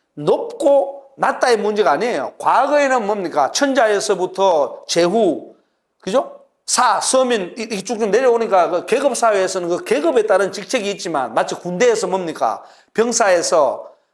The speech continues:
어, 위-, 저-, 소위, 중위, 대위 같은 위관급 장교에서 소령, 중령, 대령 같은 영관급 장교, 장교, 그 다음에 스타들, 뭐, 예를 들어서 뭐 소장, 중장 해서 이렇게 별, 별단 장군들 있잖아요.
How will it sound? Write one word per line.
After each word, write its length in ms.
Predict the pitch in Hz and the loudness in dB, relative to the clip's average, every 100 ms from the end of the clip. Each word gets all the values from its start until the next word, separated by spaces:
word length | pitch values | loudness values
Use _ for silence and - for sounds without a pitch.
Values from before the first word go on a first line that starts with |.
| - | 0
어, 360 | 160 147 - - | 2 2 0 -8
위-, 260 | 175 190 | -12 -10
저-, 260 | - - - - - _ | -10 -6 -8 -10 -20 _
소위, 440 | - - 226 226 208 | -4 2 2 2 0
중위, 280 | 220 226 208 | 0 0 2
대위 180 | 196 | 2
같은 260 | 220 190 160 | 2 0 -2
위관급 520 | 160 185 247 240 170 | -2 -2 -2 -2 -2
장교에서 800 | 175 185 175 160 135 165 151 120 - - | -2 -2 0 -2 -2 0 2 0 -4 -16
소령, 460 | - 208 233 233 202 | -2 2 4 2 0
중령, 340 | 214 220 196 | -2 -2 -2
대령 320 | 160 190 214 | 0 2 2
같은 380 | 185 175 175 143 | 0 0 -2 -4
영관급 640 | 151 165 160 240 233 226 - | -6 -2 0 0 -2 -4 0
장교, 600 | 165 170 156 123 101 - | -2 0 -2 -4 -4 -8
장교, 600 | - 165 190 156 107 - _ _ | -2 -2 0 0 -2 -8 _ _
그 80 | - | -2
다음에 320 | 240 233 208 | 0 2 2
스타들, 560 | 170 - 254 220 151 110 - _ | 0 0 0 2 0 -4 -12 _
뭐, 220 | - 180 | -2 2
예를 140 | 175 196 | 4 4
들어서 400 | 180 165 151 139 143 | 2 2 2 0 -4
뭐 120 | 147 | -4
소장, 420 | - 233 220 190 | 0 2 2 0
중장 300 | 214 226 190 | -2 0 0
해서 360 | 185 170 165 - - | 0 2 2 0 -8
이렇게 460 | - 170 170 - - - | -4 0 0 -2 -10 -10
별, 360 | - 208 240 220 | 2 2 2 -2
별단 840 | - 214 247 196 208 196 190 - | 0 2 2 0 0 0 -4 -10
장군들 440 | - 180 190 262 226 | -8 -4 0 0 2
있잖아요. 340 | 175 196 147 | 2 0 0